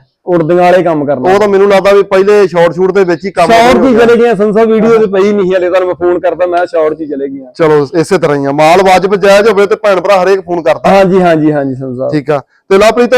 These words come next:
Speaker 2: ਸ਼ੁਰੂਆਤ ਕਰ ਲਾ ਵੀਰ ਡੱਬੀ ਵੈੜ ਤੋਂ, ਜਿਹੜੀ ਕ੍ਰਾਸ
Speaker 1: ਡੱਬੀ
Speaker 2: ਵੈੜ
Speaker 1: ਵੈੜ।
Speaker 2: ਆਪਣੇ ਕੋਲ ਆ ਖੜੀ ਆ।
Speaker 1: ਹਾਂਜੀ।
Speaker 2: ਤੇ ਕਿੰਨਵਾਂ ਸੂਆ ਸੂਈ ਹੈ?
Speaker 1: ਇਹ ਸੰਧੂ ਸਾਹਿਬ ਪਹਿਲਣ ਆ ਜੀ।
Speaker 2: ਅੱਛਾ।
Speaker 1: ਹਾਂਜੀ।
Speaker 2: ਪਹਿਲਣ ਵੈੜ ਆ।
Speaker 1: ਪਹਿਲਣ
Speaker 2: ਅੱਜ
Speaker 1: ਵੈੜ ਆ।
Speaker 2: ਸਮਾਂ ਕਿੰਨਾ ਹੋ ਗਿਆ ਇਹਨੂੰ ਸੂਈ ਨੂੰ?
Speaker 1: ਸੰਧੂ ਸਾਹਿਬ, ਬਾਰਾਂ ਤੇਰਾਂ ਦਿਨ ਦਾ ਸਮਾਂ ਹੋਊਗਾ।
Speaker 2: ਬਾਰਾਂ ਤੇਰਾਂ ਦਿਨ ਦਾ।
Speaker 1: ਹਾਂਜੀ।
Speaker 2: ਮਗਰ ਬੱਚਿਆਂ ਵੈਸੇ ਦੋ ਵੈੜਾਂ ਤੇ ਅੱਜ?
Speaker 1: ਹਾਂਜੀ, ਦੋਵਾਂ ਦੇ ਬੱਚੇ ਆ ਜੀ।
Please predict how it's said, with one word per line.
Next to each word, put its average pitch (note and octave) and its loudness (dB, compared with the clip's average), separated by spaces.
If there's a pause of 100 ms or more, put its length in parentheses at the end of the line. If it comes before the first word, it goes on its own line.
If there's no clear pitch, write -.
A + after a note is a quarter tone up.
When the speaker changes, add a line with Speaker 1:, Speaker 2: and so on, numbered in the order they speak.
(160)
Speaker 2:
ਸ਼ੁਰੂਆਤ F3+ 2
ਕਰ G3 2
ਲਾ G3+ 4
ਵੀਰ G3+ 0
ਡੱਬੀ F3 0
ਵੈੜ G3 2
ਤੋਂ, G3+ 0
ਜਿਹੜੀ G3 0
ਕ੍ਰਾਸ F3 2
Speaker 1:
ਡੱਬੀ F3+ 2
Speaker 2:
ਵੈੜ C#3+ 2
Speaker 1:
ਵੈੜ। - 2
Speaker 2:
ਆਪਣੇ E3+ -2
ਕੋਲ D#3+ 0
ਆ E3+ 2
ਖੜੀ C#3 -6
ਆ। B2+ -6 (220)
Speaker 1:
ਹਾਂਜੀ। F3 2 (140)
Speaker 2:
ਤੇ F3+ 0
ਕਿੰਨਵਾਂ G3 0
ਸੂਆ F3+ 0
ਸੂਈ D3 -4
ਹੈ? C3+ -4 (160)
Speaker 1:
ਇਹ G#3+ 2
ਸੰਧੂ G#3+ 0
ਸਾਹਿਬ B3 0
ਪਹਿਲਣ A3+ 2
ਆ G3 2
ਜੀ। F3+ -2 (140)
Speaker 2:
ਅੱਛਾ। C#3+ 0 (240)
Speaker 1:
ਹਾਂਜੀ। D3+ 0 (260)
Speaker 2:
ਪਹਿਲਣ E3+ 0
ਵੈੜ E3 2
ਆ। F3 2 (160)
Speaker 1:
ਪਹਿਲਣ F#3 2
Speaker 2:
ਅੱਜ E3 4
Speaker 1:
ਵੈੜ C3 0
ਆ। - 0
Speaker 2:
ਸਮਾਂ F#3+ 2
ਕਿੰਨਾ G3 2
ਹੋ F#3+ 2
ਗਿਆ D#3+ 0
ਇਹਨੂੰ D#3+ 0
ਸੂਈ C#3+ -6
ਨੂੰ? C#3 -8
Speaker 1:
ਸੰਧੂ G#3+ 2
ਸਾਹਿਬ, A#3 2
ਬਾਰਾਂ G3 2
ਤੇਰਾਂ F#3+ 2
ਦਿਨ F3+ 0
ਦਾ F3 2
ਸਮਾਂ E3+ -2
ਹੋਊਗਾ। C3+ -4
Speaker 2:
ਬਾਰਾਂ D#3 2
ਤੇਰਾਂ C#3+ -2
ਦਿਨ B2 -6
ਦਾ। G#2+ -10 (120)
Speaker 1:
ਹਾਂਜੀ। D3 0
Speaker 2:
ਮਗਰ F#3 2
ਬੱਚਿਆਂ A#3 0
ਵੈਸੇ A3+ 2
ਦੋ A3 2
ਵੈੜਾਂ A3+ 2
ਤੇ G#3 2
ਅੱਜ? F3+ 0
Speaker 1:
ਹਾਂਜੀ, A3+ 2
ਦੋਵਾਂ A3 2
ਦੇ B3+ 4
ਬੱਚੇ G3+ 0
ਆ F3+ 2
ਜੀ। E3+ 2